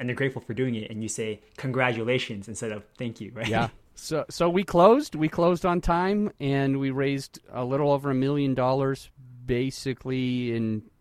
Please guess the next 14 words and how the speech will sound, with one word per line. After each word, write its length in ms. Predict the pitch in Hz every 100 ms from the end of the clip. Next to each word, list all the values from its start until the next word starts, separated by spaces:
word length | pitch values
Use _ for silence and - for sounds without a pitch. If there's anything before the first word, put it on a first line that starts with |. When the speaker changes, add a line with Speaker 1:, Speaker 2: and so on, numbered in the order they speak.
| _ -
Speaker 2:
two 200 | 123 117
days 380 | 117 117 117
or 80 | 101
three 260 | 87 113 110
days. 360 | 110 110 110
I 60 | 104
can't 220 | - 120
remember, 380 | 101 107 113 101
but, 220 | 90 - - _ _ - _ _
uh, 260 | 110 101 104
we 160 | 110
raised 380 | 110 120 123 120
it 100 | 139
all, 440 | 117 117 135 170